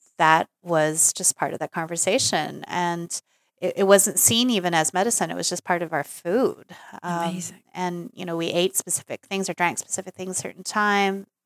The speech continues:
Speaker 1: us, like, as a family, like, seasonally. And then, of course, when I started menstruating, I had certain potions, so to speak, that, that I would drink. And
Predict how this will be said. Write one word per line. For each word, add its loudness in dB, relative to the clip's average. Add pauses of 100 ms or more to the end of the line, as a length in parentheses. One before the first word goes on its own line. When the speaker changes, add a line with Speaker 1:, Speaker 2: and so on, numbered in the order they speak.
Speaker 1:
us, 2 (100)
like, -8 (100)
as 0
a -6
family, 0
like, -4 (200)
seasonally. 0 (200)
And 2
then, 0 (440)
of -6
course, 0
when -6
I -4
started -2
menstruating, -4
I -10
had -4 (380)
certain -6
potions, 0
so 0
to -8
speak, -4 (100)
that, 0 (100)
that -6
I -2
would -4
drink. 2 (760)
And -2